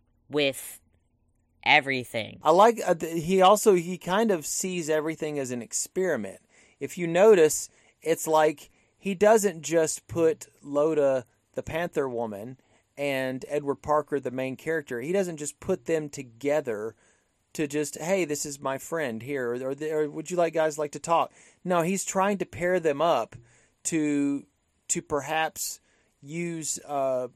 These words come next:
Speaker 2: you know, her attraction for Edward to make her less animalistic,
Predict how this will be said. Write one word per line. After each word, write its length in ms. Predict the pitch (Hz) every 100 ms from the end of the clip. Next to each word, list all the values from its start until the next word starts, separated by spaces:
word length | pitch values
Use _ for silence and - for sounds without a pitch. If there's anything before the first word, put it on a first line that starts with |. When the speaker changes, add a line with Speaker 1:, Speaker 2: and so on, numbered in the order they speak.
| _ -
Speaker 2:
you 120 | 156
know, 60 | 123
her 160 | 160
attraction 580 | 147 - 160 165 - 151
for 180 | - 131
Edward 560 | 160 185 135 113 113 117 _ _ _ _ _ _ 107
to 120 | 156
make 300 | 151 147 143
her 460 | 147 151 135 127 - _ _ _
less 280 | - 151 143
animalistic, 920 | - 156 147 135 175 190 - 85 -